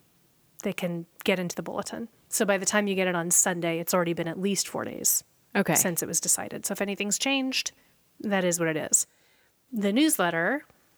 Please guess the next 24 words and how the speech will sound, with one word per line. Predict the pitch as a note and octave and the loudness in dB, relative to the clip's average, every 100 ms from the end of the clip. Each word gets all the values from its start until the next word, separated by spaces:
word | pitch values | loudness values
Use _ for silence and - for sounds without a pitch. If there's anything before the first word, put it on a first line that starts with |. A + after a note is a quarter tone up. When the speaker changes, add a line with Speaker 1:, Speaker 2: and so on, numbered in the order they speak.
| _ _ _ - | _ _ _ -2
Speaker 1:
the | A3 | 2
deadline | G#3 F#3+ F#3 F#3 | 2 2 0 2
is | F3+ | 2
around | F3+ F3 | 2 0
the | F3+ | 0
fifteenth | - G3 - G#3 G#3+ B3+ - - - - | -2 0 -2 0 -2 -4 -10 -14 -14 -2
of | G#3+ | 2
the | G#3+ | 2
month | F#3+ F3+ - | 0 -2 -6
before. | F#3 - - - - - _ _ _ _ | -10 -8 -10 -10 -14 -18 _ _ _ _
Speaker 2:
Okay. | F3 F3 F3 F#2+ G#2 - _ _ _ _ | 2 2 -2 -4 -6 -14 _ _ _ _
Speaker 1:
So | - - G3 | -2 2 4
if | F#3 F3 - | 2 -2 -2
we're | G#3 G3+ | -2 0
talking | - G3 G3 F#3 | 2 2 0 0
about | F3 E3+ F3 - | 2 0 0 0
the | F3+ F3 E3+ _ | 0 0 -4 _
May | G#3+ G#3 G#3 G#3 G3+ | 2 4 2 2 2
newsletter | A3+ A3 F3+ F3 E3 E3+ | 2 2 2 2 0 -2
that's | F#3+ F3+ | -2 -2
about | F3 F3 F3 - | 0 2 0 -2
to | |
come | - - F#3 | -4 -2 0
out, | F#3 F#3+ D#3+ D#3+ - - | 2 2 0 -4 -6 -8